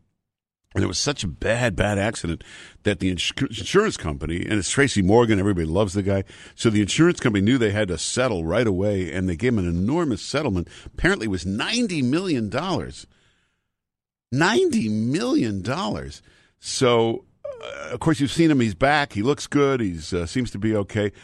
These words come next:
Well, now the insurance company is coming after him. I have no idea why, but they want to drag him in and question him.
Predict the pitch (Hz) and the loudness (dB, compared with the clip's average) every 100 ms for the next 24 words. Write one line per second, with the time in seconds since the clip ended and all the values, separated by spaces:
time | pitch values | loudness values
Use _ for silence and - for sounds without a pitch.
0 | _ 113 143 220 190 135 - 330 320 - | _ 2 4 4 4 2 2 2 2 0
1 | 113 92 92 - 107 95 90 87 - 85 | -2 0 -4 -2 0 0 0 -4 -8 -12
2 | 69 - _ - 131 127 120 120 185 226 | -12 -18 _ -10 -4 -2 -2 -2 -2 0
3 | 131 104 113 98 113 202 190 92 82 _ | 0 0 -2 -2 -2 0 0 -2 -6 _
4 | _ - 117 120 120 170 135 98 92 135 | _ -4 0 4 4 4 2 -2 0 2
5 | 165 127 151 143 156 131 90 - 139 139 | 2 2 4 4 4 2 -2 -2 -2 -2
6 | 151 139 151 156 | -6 -2 -2 -4